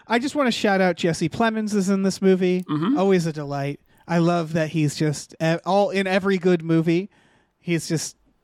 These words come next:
Speaker 1: he's just there.
Speaker 2: Yeah,
Speaker 1: He's just
Speaker 2: this
Speaker 1: there with us.
Speaker 2: I, I, I actually, I really liked this trailer. Um,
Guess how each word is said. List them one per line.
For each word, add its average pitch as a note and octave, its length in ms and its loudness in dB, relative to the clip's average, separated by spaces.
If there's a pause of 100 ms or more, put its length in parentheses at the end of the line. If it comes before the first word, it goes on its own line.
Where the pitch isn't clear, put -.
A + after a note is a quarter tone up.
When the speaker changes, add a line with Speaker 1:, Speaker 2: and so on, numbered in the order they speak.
(240)
Speaker 1:
he's F3 240 0
just F3+ 160 -2
there. G#3 240 4
Speaker 2:
Yeah, A#2 180 0
Speaker 1:
He's E3 140 0
just - 220 0
Speaker 2:
this E3+ 80 4
Speaker 1:
there D#3 160 2
with E3 180 0
us. - 280 -4 (180)
Speaker 2:
I, C3 140 0
I, C3+ 180 -2
I C#3 180 -2
actually, D3+ 280 0
I B2 40 0
really D3 300 2
liked B2+ 320 0
this - 180 -4
trailer. G2 520 -4 (120)
Um, G2 520 -2